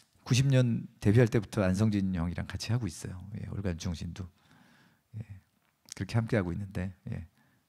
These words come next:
서로 계속 착취를 해야 되지 않을까 생각이 들고요.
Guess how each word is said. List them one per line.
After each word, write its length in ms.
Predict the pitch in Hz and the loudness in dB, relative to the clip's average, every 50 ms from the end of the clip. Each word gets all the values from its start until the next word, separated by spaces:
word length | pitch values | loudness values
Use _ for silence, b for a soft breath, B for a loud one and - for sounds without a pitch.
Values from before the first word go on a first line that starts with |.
| _ _ _ | _ _ _
서로 160 | _ - - - | _ -16 -10 -2
계속 260 | - 95 - 123 - | 0 0 0 0 -4
착취를 340 | - - - - 147 135 127 | -8 -8 -8 -2 2 4 4
해야 100 | 156 151 | 6 4
되지 180 | 143 123 123 | 4 4 4
않을까 540 | 101 85 82 82 - - - 95 82 90 90 - - _ _ _ _ _ _ | 2 0 0 -4 -6 -6 -6 -6 -6 -6 -8 -12 -20 _ _ _ _ _ _
생각이 140 | - 104 101 | -10 -10 -10
들고요. 280 | - - - - - | -10 -14 -14 -16 -16